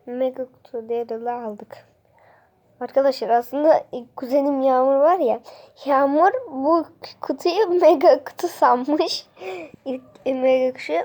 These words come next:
O da benimkini açmış. Ben dedim ki o zaman ben de yeni hesabımda şey yaparım dedim. Ha, şeyler geldi. Özel teklif. Ee, neydi onun adı?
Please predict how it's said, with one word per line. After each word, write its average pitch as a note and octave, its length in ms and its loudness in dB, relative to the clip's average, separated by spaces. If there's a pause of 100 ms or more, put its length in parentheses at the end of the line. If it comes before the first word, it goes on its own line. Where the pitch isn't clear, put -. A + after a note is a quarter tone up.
(260)
O D4+ 140 6
da D#4 180 6
benimkini D4 500 0
açmış. C#4+ 640 -2
Ben C#4 260 0
dedim C4 160 2
ki C4+ 120 0
o B3+ 60 4
zaman B3 280 0
ben B3+ 200 2
de B3+ 40 0
yeni B3+ 180 2
hesabımda B3+ 680 0
şey A#3 260 -4
yaparım A3 440 -8
dedim. A#3 240 -8 (1500)
Ha, B3 160 -8
şeyler B3+ 640 -6
geldi. B3 520 -6 (680)
Özel B3 340 -8
teklif. - 460 -16 (640)
Ee, B3 440 0 (220)
neydi A#3+ 260 -2
onun A3+ 140 -2
adı? A3 220 -4